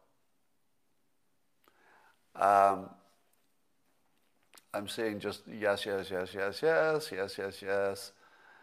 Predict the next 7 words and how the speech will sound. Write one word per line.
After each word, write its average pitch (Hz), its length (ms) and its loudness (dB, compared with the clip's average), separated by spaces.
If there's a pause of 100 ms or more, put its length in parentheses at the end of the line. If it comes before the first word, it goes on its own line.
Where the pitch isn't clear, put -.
(440)
Um, 90 600 0 (2000)
absolutely, 123 880 0
yes. 113 520 2
Somebody 120 300 -4
says 135 280 -6
not 120 260 2
yet. 98 460 -4